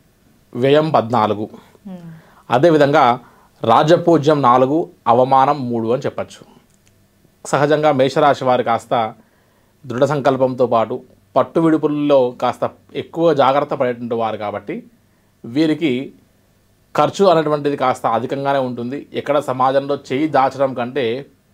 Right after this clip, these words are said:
Speaker 1: పెట్టేటువంటి గుణం ఈ మేషరాశిలో ఎక్కువ ఉంటుంది అని చెప్పచ్చమ్మా.
Speaker 2: మ్మ్.
Speaker 1: సహజంగా ఒకసారి మనం మేషరాశిలో ఉన్నటువంటి యొక్క విద్యార్థుల దగ్గర నుంచి మొదలు పెడితే వృత్తి వ్యాపారాల వరకు మనం ఒకసారి గమనిస్తే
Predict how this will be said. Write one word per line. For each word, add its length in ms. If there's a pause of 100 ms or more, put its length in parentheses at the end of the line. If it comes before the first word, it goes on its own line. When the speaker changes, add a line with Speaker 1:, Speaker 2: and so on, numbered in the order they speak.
Speaker 1:
పెట్టేటువంటి 440
గుణం 360
ఈ 80
మేషరాశిలో 640
ఎక్కువ 200
ఉంటుంది 240
అని 100
చెప్పచ్చమ్మా. 480 (200)
Speaker 2:
మ్మ్. 100 (560)
Speaker 1:
సహజంగా 420
ఒకసారి 340
మనం 300
మేషరాశిలో 580
ఉన్నటువంటి 340
యొక్క 240 (720)
విద్యార్థుల 680
దగ్గర 200
నుంచి 180
మొదలు 200
పెడితే 380 (1200)
వృత్తి 400
వ్యాపారాల 580
వరకు 300
మనం 180
ఒకసారి 300
గమనిస్తే 640